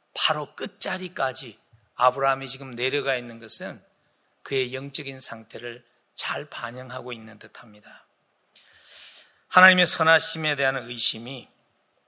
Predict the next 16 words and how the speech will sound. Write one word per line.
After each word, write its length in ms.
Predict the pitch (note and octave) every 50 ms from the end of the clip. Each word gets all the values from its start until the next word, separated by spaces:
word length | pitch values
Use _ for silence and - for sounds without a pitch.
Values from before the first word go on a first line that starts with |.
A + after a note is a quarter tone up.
| _ _ _ _ _ _ _ _ _ _ _ _ _ _ _ _ - - _ _
믿음의 440 | - C#3+ C#3+ C#3+ D3+ D3+ D3+ D3 C3+
여정을 380 | B2 B2+ A#2+ C3 B2+ B2+ B2 B2
살아가면서 1000 | - - - B2+ B2+ B2 A2+ A#2 A2+ A2+ A2 G#2+ G#2+ G#2 - - C#3 C#3 D#3 D#3+ _ _ _ _ _ _ _ _ _ _ _ _ _ _ -
우리의 260 | B2 A#2+ B2+ C3+ C3
삶 300 | B2 - - - B2 A#2+
속에도 580 | A#2 - C#3 A#2 A#2+ A#2+ A2+ A#2+ B2+ C#3 C#3+ - _ _ _ _ _ _ _ _ _ _ -
들어오지 460 | - - B2+ C3+ C3 B2 A#2 - B2
않나요? 480 | A2+ A2 A2 G#2+ G#2+ G#2+ G#2+ B2+ C#3+ _ _ _ _ _ _ _ _ _ _ _ _ _ _ _ _ _ _ _ _ _ _ _
그리고 240 | - - C#3 B2+ C3
그것이 420 | - - C3+ C3+ C3 - - C#3
들어오면 720 | - - - A#2 A#2 A#2 A2+ A2+ A2+ A2+ A#2+ C3+ C3 A2 - _ _ _ _ _ _ _ _ _ _ _ _ _ _ _ _ _ _ _ _ _ _ _ _ _ _ _ _ _ _ _ _ _
넘어뜨리죠, 800 | - A#2 A#2 A#2 A#2+ A2+ - - - A2+ A2 G2+ - A2+ G#2 G2+
우리를. 400 | G2 G2+ G2+ - G#2+ A2 - - _ _ _ _ _ _ _ _ _ _ _ _ _ _ _ - - - - - - - - - - - - - - - _ _ _ _ _ _ _ _ _ _ _ - _ _ _ _ _ _ _ _ _ _ _ _ _ _ _ _ _ _ _ _ _ _ _ -
우리의 220 | D#3 D#3+ E3+ F3
마음속에 480 | E3 D#3 D3 D3 C#3 - D3+ C#3 D3 C#3+
만일 640 | C3 A#2+ A#2 B2 C3+ C#3 B2+ A#2 A#2 B2 - -